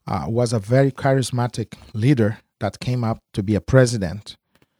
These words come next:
And, uh, his ideals, uh, he loved Cuba and communism, but he was a very charismatic person called Hugo Chavez,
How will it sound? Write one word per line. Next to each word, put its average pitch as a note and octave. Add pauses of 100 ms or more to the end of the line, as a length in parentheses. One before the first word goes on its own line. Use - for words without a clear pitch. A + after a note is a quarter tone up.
(420)
And, G#2
uh, G2+
his A#2+
ideals, A2+
uh, G2+
he A2+
loved A#2
Cuba D3+
and A2
communism, G#2 (380)
but A2
he C#3+
was A#2
a A2
very B2+
charismatic A#2
person G#2+
called G2+
Hugo A2+
Chavez, A2